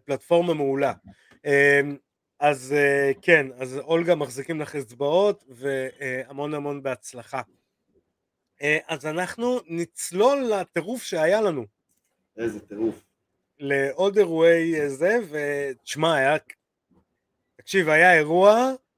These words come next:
Speaker 1: לפנתיאון.
Speaker 2: לפנים, לפנים.
Speaker 1: לפנתיאון.
Speaker 2: ממש.
Speaker 1: אה, אז, אה, נתחיל עם ה-, אה, נתחיל, אה, דווקא עם, אה, ויילי, ויילי נגד יואנה. שמע,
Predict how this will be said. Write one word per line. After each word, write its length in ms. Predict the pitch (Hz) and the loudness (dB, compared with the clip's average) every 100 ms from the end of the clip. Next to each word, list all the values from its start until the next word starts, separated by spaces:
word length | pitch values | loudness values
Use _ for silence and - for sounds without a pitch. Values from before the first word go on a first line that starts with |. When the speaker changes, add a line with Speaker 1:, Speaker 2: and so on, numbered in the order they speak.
| _ | _
Speaker 1:
לפנתיאון. 680 | 143 139 - 147 - 147 131 | -6 -6 -4 -6 -2 0 0
Speaker 2:
לפנים, 240 | 123 120 107 - _ _ _ | -2 -6 -6 -14 _ _ _
לפנים. 580 | 107 104 107 110 113 101 - | -16 -14 -12 -10 -10 -12 -10
Speaker 1:
לפנתיאון. 840 | 143 139 151 147 143 151 151 131 117 _ _ _ _ _ _ | -6 -4 -4 -8 -4 -4 -4 -6 -10 _ _ _ _ _ _
Speaker 2:
ממש. 100 | 170 | -2
Speaker 1:
אה, 480 | 165 170 170 175 175 _ _ - | 2 4 4 2 0 _ _ -8
אז, 360 | 165 160 147 175 | -6 -6 -2 0
אה, 220 | 175 175 165 | 2 0 -6
נתחיל 500 | 165 - 226 240 247 | -8 -6 -4 -2 -4
עם 160 | 220 | -2
ה-, 560 | 202 185 180 170 170 165 - | -2 -2 0 0 -2 -4 -6
אה, 500 | 165 160 151 156 156 156 | -4 -4 -4 -4 -4 -4
נתחיל, 500 | 160 - 220 226 233 | -8 -8 -8 -6 -4
אה, 460 | 220 190 175 170 151 | -4 -4 -2 -4 0
דווקא 340 | 180 185 214 | -2 -2 -2
עם, 300 | 190 175 156 | -2 -2 -2
אה, 500 | 151 143 135 135 131 - _ 226 | -4 -4 -4 -6 -8 -14 _ -4
ויילי, 680 | 240 226 208 202 190 233 240 | 0 2 2 0 -6 -8 -4
ויילי 680 | 220 190 185 175 190 196 147 _ | -2 -2 -2 -8 -8 -8 -10 _
נגד 360 | 139 143 143 | -12 -8 -8
יואנה. 560 | 147 143 156 175 196 214 196 _ _ _ _ _ _ _ _ _ | -4 -2 0 0 0 -2 -4 _ _ _ _ _ _ _ _ _
שמע, 520 | - - 147 165 220 | -18 -12 0 4 4